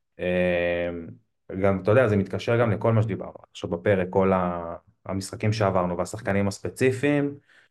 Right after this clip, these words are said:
וזהו. אה, מבחינת המחזור הקרוב, יש לך בעצם, אה, כאילו משחקים, ש-, שלוש, שלוש קבוצות מאוד מרכזיות שלא משחקות,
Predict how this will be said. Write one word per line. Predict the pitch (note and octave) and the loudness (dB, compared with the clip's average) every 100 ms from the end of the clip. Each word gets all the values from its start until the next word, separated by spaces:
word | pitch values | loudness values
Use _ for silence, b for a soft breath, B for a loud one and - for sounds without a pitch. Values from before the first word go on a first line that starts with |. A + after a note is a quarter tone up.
| b b _ | b b _
וזהו. | F2 E2+ E2 F2 E2+ E2+ E2+ E2 F2+ E2 - _ F#2 | -10 -8 -2 0 0 0 -2 -2 -2 -4 -8 _ -4
אה, | F#2 F#2 F#2 F#2 F#2 F#2 F#2+ F#2 _ _ - | 0 2 2 2 0 -2 -6 -12 _ _ -6
מבחינת | G#2 G2+ - G#2 A#2 | -4 -4 -2 -2 0
המחזור | C3+ G#2 - A2 A2+ | 0 0 0 2 2
הקרוב, | A2 F#2 F2+ F2+ F#2 - _ _ _ _ _ _ _ _ _ _ _ _ _ _ _ | 2 -2 0 -2 -4 -14 _ _ _ _ _ _ _ _ _ _ _ _ _ _ _
יש | F#2+ F#2+ - | -2 -2 -2
לך | G2+ F#2+ F2 | -4 -4 -2
בעצם, | F#2 F2+ - F2+ F2 | 0 -2 -2 -4 -4
אה, | E2+ E2 E2 D#2+ D#2+ | -4 -6 -8 -10 -10
כאילו | - F#2 | -4 -2
משחקים, | F2+ - F#2 G#2 G2 | -2 -6 -6 -2 0
ש-, | F2+ F2 E2 D#2+ - | 0 0 0 -4 -12
שלוש, | - G2 G2 G2+ | -2 0 0 -2
שלוש | - G#2+ | 2 4
קבוצות | G#2 G2 F#2+ | 4 2 2
מאוד | G2 | 2
מרכזיות | G2 F#2 G2 A#2+ D#3 D3+ | 0 0 0 2 0 0
שלא | G#2 | -2
משחקות, | G2+ A2+ D#3 D#3 D#3 | -4 -4 0 2 2